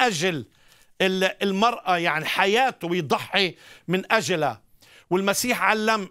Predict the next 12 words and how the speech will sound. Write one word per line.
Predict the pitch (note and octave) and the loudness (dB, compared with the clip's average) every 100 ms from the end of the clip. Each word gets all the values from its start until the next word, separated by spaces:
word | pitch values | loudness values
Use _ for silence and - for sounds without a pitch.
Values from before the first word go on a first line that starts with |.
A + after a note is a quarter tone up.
| G3+ | -4
إنه | G3+ G3 | 0 0
المرأة | F#3+ G#3 A3+ - G3+ | 0 0 0 0 -2
هي | G#3 G#3 | 2 0
مساوية | G3 F#3+ - A3 A#3+ A#3+ A3 G3+ F#3 - | 0 -2 0 2 2 2 0 0 0 -2
للرجل، | F#3+ F#3 F3+ G3 C#3+ C#3+ G#2 _ - - - _ - | 0 0 0 -2 -2 -6 -8 _ -20 -20 -20 _ -6
ل-، | F3+ F3+ - F3+ | -2 -2 -2 -4
ل-، | - | -2
مساوية | F3 D#3+ A#3+ A#3 G#3+ | 0 2 2 2 0
للرجل | G3 G#3 G3 E3+ C3+ - _ | 0 0 -2 -2 -4 -10 _
ولها | D3+ D#3+ A3 B3 A3 G#3+ _ - | 0 2 2 2 0 -2 _ -4
كل | C#4 B3 | 0 0
الحقوق | A#3 - A3+ - B3 G3+ - | -2 -4 -4 0 0 0 -4